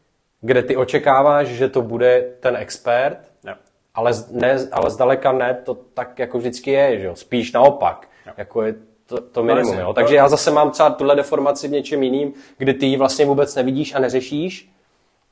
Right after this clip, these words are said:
Speaker 1: A já to tam jako
Speaker 2: No a přesně, deformuje
Speaker 1: No.
Speaker 2: to, deformuje ten tvůj sport vlastně jako
Speaker 1: Tak.
Speaker 2: učí nesmysly a pak
Speaker 1: No.
Speaker 2: ještě
Speaker 1: Ale jak
Speaker 2: nevím,
Speaker 1: říkáš,
Speaker 2: že
Speaker 1: do-,
Speaker 2: nemá.
Speaker 1: taky to nechám jako bejt, že jo? Jako
Speaker 2: Hmm.
Speaker 1: dráždí mě to,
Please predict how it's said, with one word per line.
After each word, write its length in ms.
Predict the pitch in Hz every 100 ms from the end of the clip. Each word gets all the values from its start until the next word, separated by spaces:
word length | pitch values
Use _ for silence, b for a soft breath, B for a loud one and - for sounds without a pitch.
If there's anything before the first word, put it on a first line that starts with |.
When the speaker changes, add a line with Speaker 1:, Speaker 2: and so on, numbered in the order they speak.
| -
Speaker 1:
A 80 |
já 140 | 113 120
to 120 | 131
tam 240 | 131 131
jako 180 | 131 -
Speaker 2:
No 160 | - -
a 60 | -
přesně, 320 | - 160 -
deformuje 480 | 123 123 135 131 135
Speaker 1:
No. 120 | 127 127
Speaker 2:
to, 60 | 131
deformuje 500 | 127 143 131 135 131
ten 220 | 131 123
tvůj 440 | - 120 127 131
sport 600 | 127 - 131 127 127 - -
vlastně 320 | 120 120 127
jako 680 | 120 131 123 120 123 120 113 - _ _ _
Speaker 1:
Tak. 220 | 110 104 104
Speaker 2:
učí 280 | 131 - 139
nesmysly 600 | 123 120 120 127 127 127
a 60 | 123
pak 220 | 123 -
Speaker 1:
No. 260 | 113 110 113 _
Speaker 2:
ještě 120 | _ -
Speaker 1:
Ale 180 | 135
jak 100 | 147
Speaker 2:
nevím, 140 | 120 147
Speaker 1:
říkáš, 260 | 156 147
Speaker 2:
že 60 | 120
Speaker 1:
do-, 120 | 131
Speaker 2:
nemá. 120 | 151 -
Speaker 1:
taky 220 | 143 175
to 120 | 165
nechám 340 | 151 151 131
jako 180 | 127 -
bejt, 420 | 113 98 101 101
že 140 | 98 110
jo? 60 |
Jako 280 | 104 98 131
Speaker 2:
Hmm. 80 | 104 -
Speaker 1:
dráždí 440 | 90 98 98 113 123
mě 140 | 127
to, 380 | 123 151 175